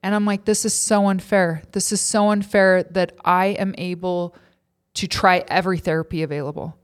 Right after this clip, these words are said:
You know, I did vision therapy. I did cognitive F X. I did this neuro chiropractor for a year. I did everything. Going to Chicago every three months for my eyes.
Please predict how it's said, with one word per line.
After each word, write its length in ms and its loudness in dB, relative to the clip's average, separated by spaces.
You 60 -16
know, 60 -6
I 60 -4
did 140 -6
vision 300 0
therapy. 640 -2
I 60 -10
did 160 -6
cognitive 600 0
F 260 -4
X. 420 -6
I 200 -6
did 760 -6
this 180 -12
neuro 400 0
chiropractor 1000 -2
for 420 -6
a 60 -6
year. 500 -4
I 80 0
did 260 -2
everything. 640 -8
Going 260 -2
to 40 -4
Chicago 580 0
every 300 -4
three 360 -6
months 440 -6
for 480 -4
my 300 -8
eyes. 440 -4